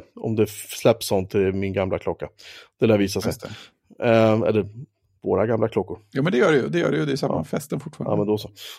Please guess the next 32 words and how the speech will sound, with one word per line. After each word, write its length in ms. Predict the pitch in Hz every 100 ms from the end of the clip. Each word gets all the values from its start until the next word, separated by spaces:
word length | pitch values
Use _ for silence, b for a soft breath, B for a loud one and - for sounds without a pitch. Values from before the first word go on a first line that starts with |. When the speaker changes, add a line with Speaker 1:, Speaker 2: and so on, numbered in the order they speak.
| -
Speaker 1:
De 220 | 135 127 127
börjar 180 | 127 120
släppa 540 | 135 120 - 127 113
en, 360 | 123 120 120 120
eh, 440 | 117 117 117 120
en, 220 | 117 117
eh, 300 | 117 117 117 101
Ult-, 320 | 127 127 -
Apple 240 | 127 123 117
Watch, 400 | 117 120 117 -
Apple 260 | 135 131 127
Watch 220 | 123 -
Ultra 340 | 135 113 - 110
två 720 | - - 135 151 151 156 139 - _ _ _ _ _ -
är 280 | 127 117 113
då, 380 | 117 110 110 110 110
eh, 220 | 90 110
vad 100 | 110
de 100 | 107
kallar 200 | 107 110
för 100 | 101
carbon 360 | - 113 104 104
neutral, 340 | 117 120 110
det 80 | 98
vill 80 | 101
säga 160 | 113 101
den 120 | 101
ska 120 | 110
Speaker 2:
Mm. 80 | 101
Speaker 1:
alltså 220 | 101 107
inte 260 | 107 95 101
släppa, 280 | - -